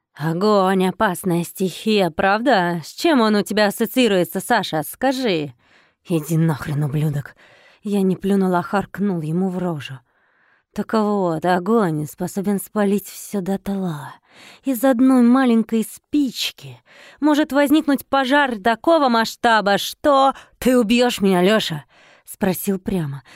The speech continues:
ведь я знала, что ничего хорошего меня не ждет.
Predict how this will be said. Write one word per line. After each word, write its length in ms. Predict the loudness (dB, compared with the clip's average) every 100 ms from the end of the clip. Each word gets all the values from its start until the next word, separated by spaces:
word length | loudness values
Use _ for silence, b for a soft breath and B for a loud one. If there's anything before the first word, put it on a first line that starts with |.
| B -4
ведь 240 | -4 -2
я 140 | -2
знала, 320 | 0 0 0 -4
что 220 | -2 0
ничего 420 | 2 0 0 0
хорошего 520 | 0 -2 -2 -4 -2
меня 340 | -2 -2 -2 0
не 160 | -2
ждет. 420 | -2 -4 -4 -4